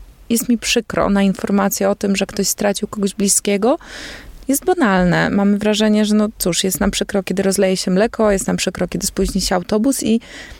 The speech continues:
jak można skomentować czyjąś tragedię, bo chyba tak też można mówić, z twierdzeniem, że „jest mi przykro”. Tymczasem powiedziałaś kilka minut temu, że tobie to pomagało.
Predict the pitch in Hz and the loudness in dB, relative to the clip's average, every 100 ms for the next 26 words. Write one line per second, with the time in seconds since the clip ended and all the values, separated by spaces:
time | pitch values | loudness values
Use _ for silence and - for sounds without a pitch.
0 | - 226 233 233 233 - 226 214 214 226 | -2 0 2 2 2 2 2 2 2 2
1 | 226 220 - - 220 208 - - 277 277 | 2 0 -2 0 2 2 -2 -2 0 4
2 | 233 180 185 180 185 190 180 180 - - | 4 4 0 0 -2 -2 -2 -4 -4 -2
3 | 202 185 190 190 190 208 - - - - | -2 0 2 2 2 0 0 -2 -2 -4
4 | - 220 202 208 214 220 214 214 214 214 | -2 -2 2 4 4 4 2 2 2 2
5 | - 233 - - 214 180 - - _ - | 0 -2 0 -2 -2 -2 -4 -6 _ -10
6 | 196 185 196 226 214 214 240 - 202 208 | -4 -2 0 2 2 2 -2 -6 -4 0
7 | 214 220 - 220 - 214 214 220 - 226 | 2 0 0 -4 0 2 2 0 -2 2
8 | 226 220 226 233 - - - - 262 233 | 2 2 2 0 -2 -16 -20 -4 -2 -2
9 | 269 277 311 339 359 220 190 196 | -2 -2 0 0 2 2 2 -2